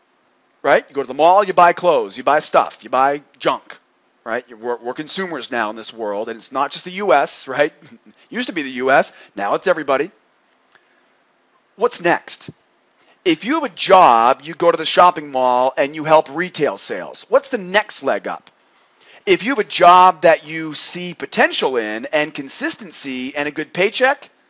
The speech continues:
then you buy a home. Make sense? Now, for the first time in the past five, uh, five years, almost seven, I think it was seven years, two thousand seven, right, seven years,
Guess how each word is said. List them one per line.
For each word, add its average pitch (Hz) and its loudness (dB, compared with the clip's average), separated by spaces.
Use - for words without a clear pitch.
then 147 -12
you 151 -10
buy 147 6
a 147 4
home. 202 0
Make 131 -6
sense? 214 -4
Now, 165 6
for 165 -2
the 160 0
first 262 0
time 247 6
in 185 -4
the 175 -2
past 165 0
five, 196 6
uh, 233 -8
five 208 0
years, 262 -12
almost 196 -8
seven, 247 0
I - -18
think 208 -12
it 269 -10
was 214 -6
seven 247 2
years, 214 -2
two - -12
thousand 226 0
seven, 202 2
right, 175 2
seven 220 -4
years, 226 -8